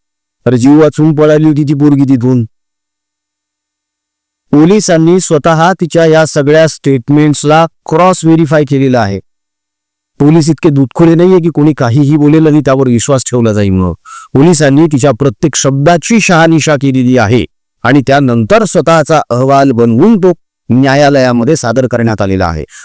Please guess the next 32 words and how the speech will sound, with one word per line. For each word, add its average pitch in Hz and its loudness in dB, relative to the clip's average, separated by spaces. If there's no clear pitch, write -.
आता 110 0
बारा 123 2
दिवसांची 196 0
कोठडी 180 2
मिळालेली 160 2
आहे. 175 2
बघा, 160 0
बारा 143 2
दिवसांमध्ये 160 0
नाही 147 2
बारा 170 2
धमाकेदार 170 0
खुलासे 143 0
या 147 2
दत्ता 143 -2
गाडेनं 143 0
केले, 135 -2
तर 127 -4
काय 151 -2
नाव 113 -2
राहिलं? 82 -6
हा 220 0
हिस्ट्री 190 0
शीटर 208 0
आहे 160 0
मित्रांनो. 151 0
आम्ही 185 0
आमच्या 180 0
पहिल्याच 175 2
व्हिडिओमध्ये 214 2
सांगितलं 175 0
होतं 135 0